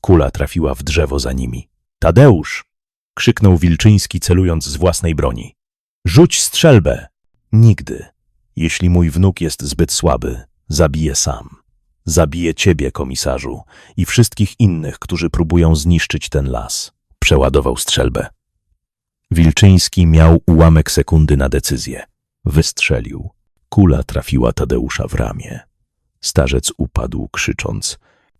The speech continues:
Strzelba wypadła mu z rąk. Wilczyński podbiegł, odkopnął strzelbę, skuł rannego. Jakub siedział na ziemi, trzęsąc się. "On, on chciał mnie zabić.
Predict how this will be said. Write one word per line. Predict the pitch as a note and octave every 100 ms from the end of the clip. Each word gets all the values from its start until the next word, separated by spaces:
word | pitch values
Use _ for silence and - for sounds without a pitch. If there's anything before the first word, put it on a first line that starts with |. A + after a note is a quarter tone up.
| _
Strzelba | - - - D2 B1+ A#1 A1 - _ _ _
wypadła | D#2 E2 - B1 B1+ C2
mu | C2
z | C2+
rąk. | C#2 A1+ A1+ - - _ _ _
Wilczyński | - E2 D#2 F#2 F2 -
podbiegł, | - F#2 - - A1+ - - - -
odkopnął | - - F#2+ E2+ D2+
strzelbę, | - - - - - _ _ _
skuł | - - F#2 D2+
rannego. | C2 B1+ A1+ - - _ _ _ _ _
Jakub | D#2+ - E2+
siedział | - E2+ C2
na | C2 C2
ziemi, | D#2 B1+ -
trzęsąc | - C#2+ A#1+ B1 -
się. | - - - _ _ _ -
"On, | F#2 D#2 - - _ _ _ -
on | A2+ A#2+ A2+
chciał | - G2+ F#2
mnie | E2+ E2 D#2
zabić. | E2+ C2+ - - -